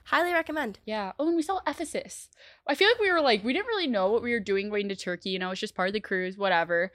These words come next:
Speaker 2: And then the day before, we, like, looked up some stuff and, like, what we're doing about our excursion. And it was like, "Oh, we're going to Ephesus, which is one of the seven ancient wonders of the world," which was cool.
Speaker 1: Mm-hmm. We concluded that Medusa and Cleopatra were beefing at Ephesus.
Speaker 2: Yes. Yes.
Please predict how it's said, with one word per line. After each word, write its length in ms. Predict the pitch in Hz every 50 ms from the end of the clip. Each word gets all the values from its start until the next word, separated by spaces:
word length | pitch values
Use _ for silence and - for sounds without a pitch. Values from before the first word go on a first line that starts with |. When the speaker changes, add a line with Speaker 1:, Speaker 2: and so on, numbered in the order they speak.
| - - - - -
Speaker 2:
And 140 | - 247 277
then 100 | 285 269
the 80 | 262 247
day 140 | 240 254
before, 380 | 254 226 240 - 277 311 320 285
we, 220 | 214 208 202 196
like, 200 | - - 190 185 - 185
looked 200 | 190 185 - -
up 120 | 196 -
some 120 | - 202
stuff 300 | 190 - - 190 185 -
and, 60 | 196 196
like, 120 | 185 -
what 140 | 185 196 -
we're 80 | 196 185
doing 280 | 175 202 208 196 180
about 160 | 180 175 180 175
our 80 | 170
excursion. 480 | 170 - - - 180 170 180 - 247 262
And 80 | 254
it 40 | 208
was 120 | 196 196 -
like, 140 | 196 185 -
"Oh, 220 | 339 403 233 165
we're 180 | 151 - - 196
going 180 | 208 202 196
to 100 | 196 -
Ephesus, 400 | 208 214 - 214 - 180 180 -
which 140 | - 196 -
is 140 | 202 196 196
one 120 | 190 190
of 80 | 196 190
the 80 | 190 196
seven 360 | - - 185 180 185 185 -
ancient 260 | - 185 180 - 190
wonders 280 | 190 180 175 175 175 -
of 80 | 175 175
the 100 | 175 175
world," 260 | 202 240 233 202 175
which 160 | 175 180 -
was 140 | 180 175 -
cool. 340 | - 190 175 165 196 196 _ -
Speaker 1:
Mm-hmm. 360 | 277 269 254 254 240 233 269 294 _ _ _ -
We 240 | - 247 247 247 226
concluded 500 | - 269 254 233 254 214 214 226 226 220
that 280 | - 208 202 208 208 - - _ _ _ _ -
Medusa 400 | 240 233 220 220 214 - - 233 220 -
and 100 | 220 214
Cleopatra 460 | 220 214 214 - 214 - 208 - 214
were 100 | 208 208
beefing 440 | 214 220 214 - - - 220 220 226 _ _ -
at 160 | 220 214 -
Ephesus. 460 | - - - - - - - - - -
Speaker 2:
Yes. 520 | 208 208 202 190 185 180 180 - - - _ _ _ _ _ _ _ _
Yes. 380 | - 254 247 226 202 - - -